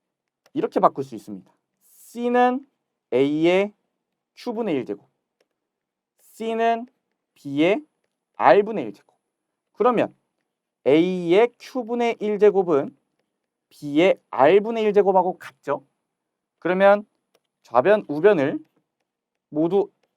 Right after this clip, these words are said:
알제곱을 해주면요. A의 Q분의 알제곱은 B가 됩니다. 그러면 아까 B는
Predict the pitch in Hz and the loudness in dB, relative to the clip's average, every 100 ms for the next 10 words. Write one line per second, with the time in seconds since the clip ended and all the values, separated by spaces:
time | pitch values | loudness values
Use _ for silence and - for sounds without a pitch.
0 | _ 208 123 151 226 208 170 156 139 135 | _ -2 2 2 2 2 4 2 -2 -6
1 | 113 147 - _ _ _ _ _ _ _ | -6 -8 -8 _ _ _ _ _ _ _
2 | _ _ _ _ _ _ _ _ _ _ | _ _ _ _ _ _ _ _ _ _
3 | 117 131 135 139 175 196 214 _ _ _ | -2 -2 0 0 4 2 0 _ _ _
4 | - 220 214 196 208 220 - _ 95 127 | -12 -8 -4 -4 -2 -2 -4 _ -4 -2
5 | 135 123 104 151 104 _ _ _ _ _ | 0 -2 -2 -4 -4 _ _ _ _ _
6 | _ _ _ _ _ _ - 143 196 120 | _ _ _ _ _ _ -4 4 4 2
7 | 90 _ _ _ _ _ _ _ _ _ | -10 _ _ _ _ _ _ _ _ _
8 | _ _ - 127 139 196 233 - _ _ | _ _ -6 -2 2 2 2 -6 _ _
9 | _ 180 202 _ 220 220 - - 170 180 | _ 0 0 _ 8 8 6 -14 -8 -4
10 | 196 | -4